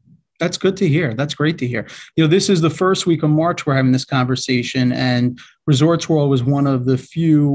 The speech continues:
organizations chosen to operate sports betting in New York. So, and you guys just announced the launch of Resorts World Bet.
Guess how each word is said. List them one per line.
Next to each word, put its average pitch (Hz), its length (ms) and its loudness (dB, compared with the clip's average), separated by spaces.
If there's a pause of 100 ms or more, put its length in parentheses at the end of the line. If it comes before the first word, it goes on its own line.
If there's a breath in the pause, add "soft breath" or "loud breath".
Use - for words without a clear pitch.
organizations 131 800 0
chosen 143 600 2
to - 100 -8
operate 131 640 -2 (340 loud breath)
sports 160 500 -4
betting 104 480 -2
in 135 80 2
New 123 80 0
York. 110 480 -6 (260 loud breath)
So, 147 640 0
and 151 100 4
you 165 120 4
guys 151 200 2
just 165 280 -2
announced 139 420 0
the 143 60 -4
launch 131 580 0
of 127 160 -6
Resorts 135 560 0
World 123 300 -2
Bet. 147 280 0